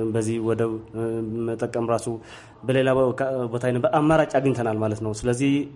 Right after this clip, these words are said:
በዚህ በወደብ ዙሪያም ኤርትራ ትጠቀማለች፣ ኢትዮጵያም ትጠቀማለች። ስለዚህ አሪፍ ነው ብዬ አሁኑም መጀመሪያ መድረግ ያለበት በዚህ ብቻ ሳይሆን እንዳልኩት ሁለቱም የህዝብ ለህዝብ መቀራረብ ግን ግድ ይላል ማለት ነው። በተለይ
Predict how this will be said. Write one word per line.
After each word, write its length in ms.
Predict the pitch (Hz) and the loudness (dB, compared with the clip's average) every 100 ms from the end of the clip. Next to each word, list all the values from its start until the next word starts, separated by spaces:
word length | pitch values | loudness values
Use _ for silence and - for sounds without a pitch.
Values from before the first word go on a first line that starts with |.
| - | -2
በዚህ 280 | 127 120 123 | 0 2 2
በወደብ 340 | 120 110 107 107 | 2 2 2 0
ዙሪያም 320 | 113 113 110 110 110 110 - | 2 2 0 -2 -4 -8 -12
ኤርትራ 260 | 101 - 117 110 | -10 -2 -2 -2
ትጠቀማለች፣ 880 | 117 - - 117 110 113 113 107 - | -6 -8 -6 -4 -4 -4 -4 -6 -10
ኢትዮጵያም 500 | - 92 - 107 110 | -14 -14 -8 -6 -6
ትጠቀማለች። 760 | - 127 120 113 113 113 110 - - - | -6 -8 -6 -6 -4 -4 -6 -10 -20 -6
ስለዚህ 320 | 175 165 175 170 139 123 120 120 - | 2 4 4 2 2 2 4 2 2
አሪፍ 260 | 139 135 | 4 4
ነው 160 | 127 107 | 2 0
ብዬ 220 | 110 110 151 180 131 | 0 2 2 2 0
አሁኑም 400 | 143 170 208 208 - - - - - - 123 120 127 | 2 4 4 2 -4 -16 -18 -20 -20 -10 0 2 2
መጀመሪያ 540 | 131 135 165 165 170 151 | 2 4 6 6 6 4
መድረግ 360 | 123 120 123 | 2 2 2
ያለበት 380 | 135 143 151 185 127 | 2 2 2 0 2
በዚህ 240 | 127 123 | 2 2
ብቻ 280 | 120 123 185 | -2 2 2
ሳይሆን 380 | 175 175 202 214 190 - - - 127 123 120 | 4 4 4 4 2 -4 -12 -4 0 2 2
እንዳልኩት 540 | 123 151 175 170 202 | 4 4 4 4 2
ሁለቱም 360 | 196 202 202 160 | 4 4 6 6
የህዝብ 380 | 165 165 190 175 | 8 4 2 4
ለህዝብ 280 | 170 180 | 4 4
መቀራረብ 460 | 151 156 156 143 156 | 2 2 4 4 4
ግን 120 | 208 151 131 | 2 -2 -6
ግድ 240 | 123 123 123 | -6 -4 -2
ይላል 300 | 110 113 123 | 0 2 0
ማለት 220 | 85 85 | -4 -10
ነው። 100 | 90 | -14
በተለይ 400 | 92 101 107 127 | -12 -8 -2 0